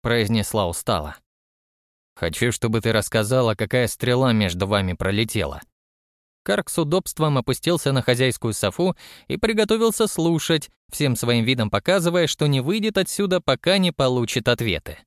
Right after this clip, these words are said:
Жанна с минуту буравила его пристальным недружелюбным взглядом, но мужчину не проняло.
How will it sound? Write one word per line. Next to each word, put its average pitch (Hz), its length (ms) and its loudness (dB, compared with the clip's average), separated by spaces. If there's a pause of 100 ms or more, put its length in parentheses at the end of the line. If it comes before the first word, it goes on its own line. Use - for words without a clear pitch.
(920)
Жанна 156 460 2
с - 100 -6
минуту 139 380 2
буравила 120 500 2
его 107 240 2
пристальным 110 640 0
недружелюбным 110 760 -2
взглядом, 170 580 0 (320)
но 180 180 0
мужчину 196 460 2
не 180 140 2
проняло. 147 540 0